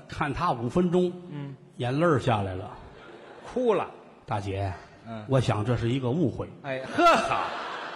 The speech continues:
Speaker 2: 这成误会了。
Speaker 1: 这个事情是我们做的不对。
Speaker 2: 哦。
Speaker 1: 您回去吧，好吧？
Speaker 2: 哎。
Speaker 1: 我这有俩戒指，您拿着。
Speaker 2: 还给他戒指。
Speaker 1: 这还有两万块钱，
Speaker 2: 好。
Speaker 1: 这也是您的，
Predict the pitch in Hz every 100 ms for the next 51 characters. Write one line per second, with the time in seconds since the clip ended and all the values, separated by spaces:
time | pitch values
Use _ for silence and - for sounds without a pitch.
0 | - - - - 262 220 240 311 320 254
1 | - 190 170 156 160 - - - - -
2 | - - - - - - 127 - 135 139
3 | 147 117 101 117 131 107 117 123 98 -
4 | - 160 185 135 - - - 135 151 127
5 | 135 143 104 - - 113 107 107 90 -
6 | - - - 131 131 160 113 - 214 139
7 | 110 107 110 110 107 - - - - -
8 | - - - - - - 214 233 165 160
9 | 247 214 226 143 120 117 123 139 127 113
10 | 127 117 117 120 120 - - 135 110 104
11 | 117 107 107